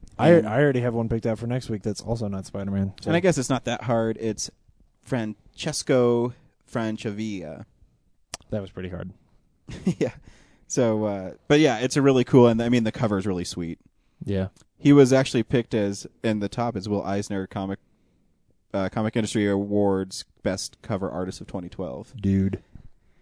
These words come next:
Speaker 2: So you know he can draw covers, but he can also draw interiors as well.
Speaker 1: That's neat.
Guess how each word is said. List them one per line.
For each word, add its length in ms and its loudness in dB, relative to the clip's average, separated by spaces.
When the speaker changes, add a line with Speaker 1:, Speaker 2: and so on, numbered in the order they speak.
Speaker 2:
So 180 2
you 120 4
know 140 2
he 100 -2
can 160 -10
draw 260 -6
covers, 580 -8
but 80 2
he 40 -2
can 120 2
also 200 2
draw 200 -2
interiors 580 -4
as 100 -8
well. 280 -10
Speaker 1:
That's 240 -6
neat. 220 -6